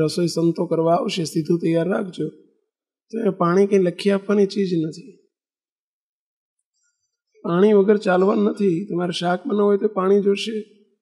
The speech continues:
ખીચડી બનાવી હોય તો પાણી જોશે, પૂરી બનાવી હોય તો પાણી જોશે. પાણી લખી આપવાની વસ્તુ નથી. પાણી હોય જ, બેઝિક છે.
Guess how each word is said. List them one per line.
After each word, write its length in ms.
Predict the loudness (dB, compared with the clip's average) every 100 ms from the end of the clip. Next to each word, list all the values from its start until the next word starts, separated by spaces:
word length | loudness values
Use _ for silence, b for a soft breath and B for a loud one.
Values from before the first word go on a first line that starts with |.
| _ _ _ -8
ખીચડી 280 | -6 0 2
બનાવી 320 | 4 4 6
હોય 80 | 4
તો 100 | 2
પાણી 340 | 0 2 2
જોશે, 460 | 2 -2 -4 -12 -18 _ _ _ _ _ _ _ _ _ 0
પૂરી 240 | 4 4
બનાવી 320 | 6 4 6
હોય 100 | 6
તો 120 | 4
પાણી 300 | 0 2 2
જોશે. 300 | 2 -2 -4 -12 -18 _ _ _ _ _ _ _ _ _ _ _
પાણી 280 | -4 2 2
લખી 300 | 2 0 -2
આપવાની 320 | -2 -2 0
વસ્તુ 480 | 0 -2 0 0 0
નથી. 480 | -4 -12 -16 _ _ _ _ _ _ _
પાણી 240 | -2 0 2
હોય 380 | 2 2 0 -2
જ, 60 | -8 -18 _ _ _ -4
બેઝિક 420 | 0 2 0 -2
છે. 320 | -6 -16